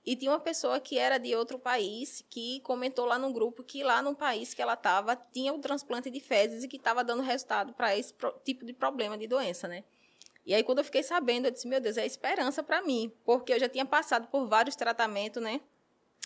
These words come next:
Com imunossupressor, com corticoide, mesalazina, e nada tava fazendo mais efeito pra mim no meu corpo.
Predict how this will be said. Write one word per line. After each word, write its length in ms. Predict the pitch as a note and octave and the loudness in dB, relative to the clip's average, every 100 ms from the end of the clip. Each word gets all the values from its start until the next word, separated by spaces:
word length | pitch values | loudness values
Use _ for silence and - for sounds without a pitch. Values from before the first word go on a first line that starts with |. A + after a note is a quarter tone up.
| - | -8
Com 180 | - B3 | 0 2
imunossupressor, 1120 | B3 B3 A#3+ B3+ - - G#3 - A3 A#3 A#3+ | 2 2 0 -2 -6 -6 -6 -2 2 4 4
com 340 | A#3+ A3+ A3 G#3+ | 0 -6 -8 -4
corticoide, 960 | - G#3 - - G#3 A3 A3 G#3+ G#3+ - - - - | -2 -2 -2 4 6 8 6 2 -8 -12 -20 -20 -2
mesalazina, 920 | F#3 G#3+ G#3+ G3 F#3+ G#3 A3+ A3+ A3+ - _ _ | 2 6 6 4 2 -6 -6 -4 -6 -10 _ _
e 140 | C#4 F#4 | 0 2
nada 240 | C4 C4+ | 4 4
tava 220 | C#4 C#4 | 2 -2
fazendo 360 | C#4 D4 C4 C4 | 0 0 0 0
mais 280 | B3 A3+ B3+ | 2 2 0
efeito 420 | C4 A3 G#3+ G#3+ | -2 0 -2 0
pra 160 | A#3+ | -4
mim 140 | C4 A#3 | -2 -4
no 80 | A#3 | -4
meu 160 | B3 | -4
corpo. 440 | - F#3 D#3 - | 0 -2 -2 -8